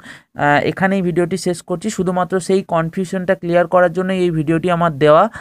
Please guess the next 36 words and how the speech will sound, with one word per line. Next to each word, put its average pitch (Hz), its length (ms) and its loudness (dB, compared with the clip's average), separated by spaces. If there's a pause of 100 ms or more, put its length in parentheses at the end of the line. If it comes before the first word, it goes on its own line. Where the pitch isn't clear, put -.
(380)
তো 165 280 2
আশা 175 240 0
করছি 196 440 -4 (800)
আপনারা 175 520 2 (160)
বিষয়টি 170 440 -4
বুঝবেন 175 500 -4
যে 190 120 2
আমি 175 180 0
খুব 180 280 -6
তাড়াতাড়ি 175 420 2
হয়তো 180 260 -2
ভিডিওটি 165 400 -4
দিতে 170 280 -6
গিয়ে, 170 220 -2
আহ, 156 720 -2
একটু 185 280 -4
ভুল 175 220 2
বলে 180 240 4
ফেলেছিলাম। 175 540 0 (480)
তো - 60 -8 (120)
আবারও 185 280 4
ফিরে 185 260 0
আসবো 185 380 2 (260)
নতুন 175 320 -4
কোনো 190 220 -4
বিষয় 185 360 0
নিয়ে 190 260 -4 (280)
এবং 165 240 -2
চেষ্টা 180 340 -2
করব 196 300 -2
সঠিক 185 460 -4
নিউজটি 180 500 -2
আপনাদের 180 420 2
দেওয়ার 180 280 6
এবং 170 200 -4
সব 175 200 -4